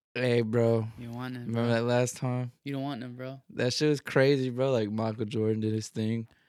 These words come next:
Speaker 1: And then I, I couldn't, man, y'all should have seen this game, guys. It was crazy. I could not play 'cause, okay, he was the all-time Bulls and I was the all-time Spurs. So I had Kawhi Leonard. And I'm thinking, "All right, Kawhi Leonard gonna go off." I didn't do shit with this man the whole game.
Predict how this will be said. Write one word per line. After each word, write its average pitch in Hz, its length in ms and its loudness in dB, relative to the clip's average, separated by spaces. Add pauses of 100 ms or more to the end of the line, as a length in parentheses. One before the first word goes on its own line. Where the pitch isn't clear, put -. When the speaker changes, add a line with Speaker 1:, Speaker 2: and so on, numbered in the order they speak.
(240)
Speaker 1:
And 110 140 -2
then 107 120 -2 (300)
I, 120 200 2
I - 240 -8
couldn't, 143 240 0
man, 127 360 4
y'all 123 140 4
should 120 160 0
have 107 80 -2
seen 113 200 -2
this 117 140 0
game, 107 320 -2
guys. 110 360 -6
It - 40 -10
was 110 120 -10
crazy. 110 540 0 (360)
I 110 60 0
could 139 200 2
not 143 260 4
play 131 180 4
'cause, 113 140 -2
okay, 104 280 0
he 117 100 -4
was 123 120 0
the 127 80 -4
all-time 120 500 -2
Bulls 107 380 0
and 104 100 -6
I 110 100 -2
was 107 80 -6
the - 60 -6
all-time 101 420 -6
Spurs. - 380 -10
So - 80 -6
I 110 60 -2
had 120 80 -4
Kawhi 139 240 2
Leonard. 160 360 0 (600)
And 117 100 0
I'm 123 120 6
thinking, 123 260 2
"All 120 120 4
right, 98 200 -2
Kawhi 110 320 0
Leonard 107 220 0
gonna 107 140 0
go 107 300 2
off." 104 320 -6
I 117 120 4
didn't 131 160 6
do 110 100 2
shit 139 340 2
with 113 120 0
this 107 120 -10
man 107 260 -2
the 107 60 -2
whole 113 180 -2
game. 104 300 -2